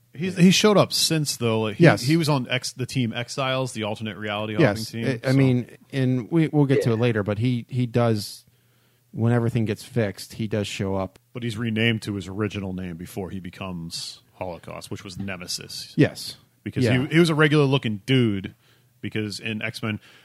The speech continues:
Speaker 1: let's, let's get right into it, actually, 'cause
Speaker 2: Well,
Speaker 1: that's,
Speaker 2: can
Speaker 1: that's
Speaker 2: I, uh, can I also, at the
Speaker 1: Oh.
Speaker 2: very end of, uh, Alpha, at the very end of that issue, they show that the M'Kraan crystal's, like, already starting to, like, fix everything again, like, 'cause it goes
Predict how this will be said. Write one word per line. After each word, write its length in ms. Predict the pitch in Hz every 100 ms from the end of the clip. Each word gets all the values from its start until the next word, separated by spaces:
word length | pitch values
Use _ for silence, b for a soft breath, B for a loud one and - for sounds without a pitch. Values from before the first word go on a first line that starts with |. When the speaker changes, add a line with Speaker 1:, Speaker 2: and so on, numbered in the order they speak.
| B
Speaker 1:
let's, 180 | 156 -
let's 180 | 196 -
get 140 | 185
right 120 | 151 143
into 200 | 135 117
it, 60 |
actually, 260 | 101 101 110
'cause 120 | 123
Speaker 2:
Well, 120 | 127 143
Speaker 1:
that's, 100 | 165
Speaker 2:
can 100 | 147
Speaker 1:
that's 260 | 160 156
Speaker 2:
I, 80 | 160
uh, 20 |
can 120 | 151 151
I 40 |
also, 260 | 151 151 131
at 80 | 123
the 180 | 131 127
Speaker 1:
Oh. 60 | 123
Speaker 2:
very 220 | 127 120
end 160 | 123
of, 200 | 120 107
uh, 280 | 107 104 98 107
Alpha, 540 | 113 113 117 110 107 - _ 156
at 120 | 139
the 80 | 131
very 260 | 143 131
end 140 | 131 123
of 60 |
that 160 | 113 107
issue, 280 | 107 117 107
they 140 | 104
show 260 | - 117 107
that 140 | 101
the 100 | 107
M'Kraan 320 | 104 - 101
crystal's, 400 | - 107 - 92
like, 140 | 95 95
already 360 | 98 95 92 92
starting 460 | - - 104 90
to, 100 | 95
like, 200 | 87 78
fix 340 | - - 95 90
everything 300 | 85 87 82
again, 300 | 78 80 87
like, 100 | 90
'cause 140 | 92
it 80 | 95
goes 260 | 104 95